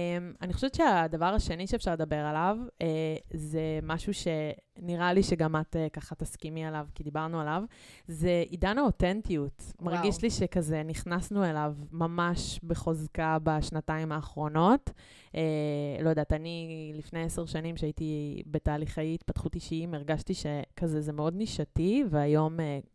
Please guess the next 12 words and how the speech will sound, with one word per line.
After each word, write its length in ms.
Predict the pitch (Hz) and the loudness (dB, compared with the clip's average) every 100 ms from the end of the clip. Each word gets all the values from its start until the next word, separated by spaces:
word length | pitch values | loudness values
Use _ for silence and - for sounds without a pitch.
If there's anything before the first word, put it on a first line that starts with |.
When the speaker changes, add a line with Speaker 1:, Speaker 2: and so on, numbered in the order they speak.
| _ _ _ _ - | _ _ _ _ -10
Speaker 1:
כולם, 480 | - 160 156 151 151 | 2 2 2 -2 -6
אה, 240 | 147 143 143 | -4 -6 -2
הולכים, 500 | 170 160 - 156 160 | 0 0 -2 -6 -4
אה, 200 | 156 147 | -4 -4
למטפלים 680 | 147 156 180 190 - 175 214 196 | -2 2 2 0 0 0 0 0
ומאמנים 640 | 165 151 156 165 208 220 165 | 0 -2 -4 0 2 2 0
ולסדנאות 680 | 151 151 - 160 156 180 214 | -2 -2 -4 -2 4 4 4
ולריטריטים. 760 | 156 143 147 147 151 196 254 339 - - - | -2 -6 -4 -4 0 2 2 0 -10 -20 -18
Speaker 2:
נכון. 280 | 190 - 185 180 190 | -18 -16 -16 -16 -8
Speaker 1:
ואני 280 | 170 180 170 | -2 -2 0
חושבת 500 | - 170 226 269 302 | -2 2 2 4 0
שאנשים 840 | - 185 - - 170 - 226 254 | -2 -2 -4 -8 -6 -4 -2 -2